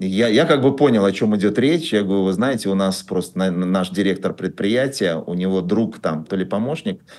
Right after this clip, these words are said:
министра юстиции, то ли ещё кто-то. По-видимому, он узнал, и вот это вот так вот от этого министра позвонили, решили помочь».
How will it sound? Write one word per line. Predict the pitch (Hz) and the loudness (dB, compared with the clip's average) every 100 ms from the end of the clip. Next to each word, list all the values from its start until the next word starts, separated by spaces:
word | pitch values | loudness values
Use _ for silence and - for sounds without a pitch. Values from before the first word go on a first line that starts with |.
| - | -6
министра | 98 98 95 95 | -2 -2 -2 -2
юстиции, | 90 - 90 85 | -2 -4 -6 -6
то | 95 | -4
ли | 87 | -2
ещё | 90 135 | -2 -2
кто-то. | 135 101 90 85 - - - - _ | -2 -2 -2 -4 -6 -18 -16 -18 _
По-видимому, | - 120 135 135 143 135 135 | 0 4 6 6 6 6 6
он | 131 | 6
узнал, | 123 110 156 175 175 165 - | 6 6 6 6 4 2 2
и | 113 113 113 | 2 4 4
вот | 104 110 | 4 4
это | 127 117 | 2 2
вот | 104 - | 0 2
так | 107 107 | 2 4
вот | 101 98 | 0 0
от | 90 | 0
этого | 104 98 95 | 0 2 2
министра | 95 98 110 113 95 | 4 4 2 2 0
позвонили, | 92 92 95 95 120 135 117 107 92 | 2 0 2 4 4 4 6 6 6
решили | 95 95 110 95 | 4 4 2 2
помочь». | 90 95 101 123 113 - | 4 4 6 4 2 -2